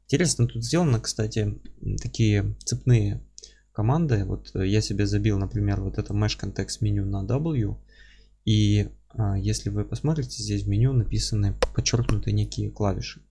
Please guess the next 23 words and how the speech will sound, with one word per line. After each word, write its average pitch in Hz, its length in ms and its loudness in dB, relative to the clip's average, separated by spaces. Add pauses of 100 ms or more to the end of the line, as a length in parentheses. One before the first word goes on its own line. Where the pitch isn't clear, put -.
(400)
S, - 440 0 (340)
D, 123 480 4 (100)
O 123 440 6 (140)
и 123 120 -2
так 104 180 0
далее. 98 360 0 (280)
Вот, - 140 -4
например, 110 500 2
remove 113 360 4
doubles, 135 640 0 (140)
э, 107 60 -4
у 101 240 -2
нас, 120 500 0 (1400)
видите, 123 300 0
R 107 180 2
подчеркнуто. - 680 -8
Мы 117 160 0
можем, 127 440 2 (360)
сейчас 107 200 -2
для 110 100 2
теста 113 360 0
я 104 60 -4
создам 104 600 -4